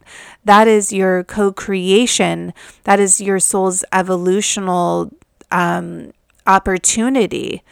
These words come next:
to become and unfold and become and transform. But your anchor point is always your divinity. Your, your, you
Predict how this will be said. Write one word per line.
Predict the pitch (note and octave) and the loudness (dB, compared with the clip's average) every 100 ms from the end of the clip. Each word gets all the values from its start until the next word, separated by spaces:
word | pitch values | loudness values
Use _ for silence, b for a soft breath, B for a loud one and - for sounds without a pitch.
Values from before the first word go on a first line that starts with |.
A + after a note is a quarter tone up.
| B B B | B B B
to | - A3+ G3+ | -4 0 0
become | F#3+ - - A#3 G#3+ F3+ | -2 -6 0 2 2 0
and | E3+ | -4
unfold | F3 F3 - G3+ F#3 E3+ | -6 -6 -4 0 0 -2
and | E3+ E3+ | -6 -8
become | F3 - F#3 F3+ | -8 -6 -6 -6
and | E3 F3 | -8 -10
transform. | E3+ - F3 E3+ E3 - E3+ E3 - - F#3 B B B B | -8 -6 -6 -2 -2 -2 -2 -2 -4 -12 -18 B B B B
But | G3+ F3+ | 0 0
your | F#3+ F3+ - | 2 0 0
anchor | G#3+ A#3 B3+ - F3 | 0 0 0 0 -2
point | E3+ - E3 D#3+ E3 | -2 -4 -4 -4 -8
is | - F3 - | -4 -4 -2
always | F#3+ F#3 F#3 F3 E3+ | 0 2 2 0 -2
your | F3 | -4
divinity. | E3 F3 E3 E3+ D#3+ - C#3+ C#3 - B B B | -4 -4 -4 -6 -6 -8 -8 -8 -12 B B B
Your, | - F#3+ F#3 - | -2 2 0 -2
your, | F#3+ F#3 F#3 - | -6 -2 -2 -4
you | F3+ F#3 | -8 -8